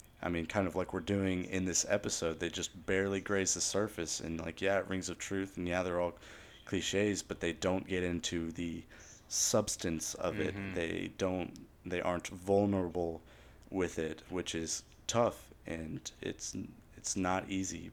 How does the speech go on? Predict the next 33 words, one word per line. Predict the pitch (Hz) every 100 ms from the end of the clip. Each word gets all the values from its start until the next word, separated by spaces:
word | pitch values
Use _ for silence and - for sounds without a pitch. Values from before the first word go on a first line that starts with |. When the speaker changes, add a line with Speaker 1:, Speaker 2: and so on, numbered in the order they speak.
| -
Speaker 1:
but | 92 95 -
Speaker 2:
Mm-hmm. | 107 101 104 90 - -
Speaker 1:
you | 87
know, | 82 80 - - - - - - -
it, | 90 85 - - - - -
it, | 90 87 -
it's | - -
something | - 95 - 98
that | 90 87
is | 85
kind | - 98
of | 87 90
necessary | 92 92 90 92 87 87 87
to | -
not | 90 87
only | 87 87 85
tap | 95 82 90
into | 85 90 82 80 - - - -
the | 90
hearts | 87 90 -
of | 87 -
other | 101 107 101
people, | - 80 82 80 78
but | 85 -
to | - 87
actually | - 87 - - 87 82 82 - -
illuminate | 90 90 98 101 92 85 87 - - - - - - 87
these | 92 87 - - -
sort | - 90
of | 82
things. | - 85 80 98 98
Speaker 2:
Yeah. | 101
Speaker 1:
So. | 92 -